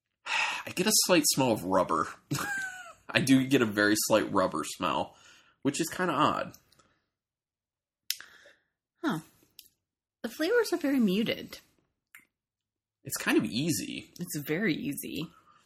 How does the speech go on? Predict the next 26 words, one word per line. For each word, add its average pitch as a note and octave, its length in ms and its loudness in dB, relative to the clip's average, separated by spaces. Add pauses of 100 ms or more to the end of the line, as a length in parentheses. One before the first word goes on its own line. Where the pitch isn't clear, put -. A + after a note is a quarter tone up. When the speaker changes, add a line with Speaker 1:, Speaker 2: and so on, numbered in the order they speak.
(520)
Speaker 2:
What F#3+ 180 -2
is C#4 160 2
this, D#4+ 160 0
Speaker 1:
Kind F#3 120 -2
of - 40 4
Speaker 2:
eleven B3 200 4
Speaker 1:
deceptive. C#4+ 320 4
Speaker 2:
something? E4+ 340 0
Speaker 1:
Eleven G2+ 340 0
point G#2 280 -4 (200)
two? F3+ 100 4
Speaker 2:
Yeah, E3+ 520 4
I F3+ 100 -2
would, F#3 260 -2 (680)
I G#3 80 0
feel F4 160 -2
like C#4+ 180 0
Dirty, F3 220 4
Speaker 1:
Yeah. - 160 2 (280)
Speaker 2:
Dirty A3+ 240 0
Bastard C3+ 460 0
felt C#3+ 220 0
more C#3 140 -2
boozy C3+ 400 -4
to - 80 -10
me. - 360 -8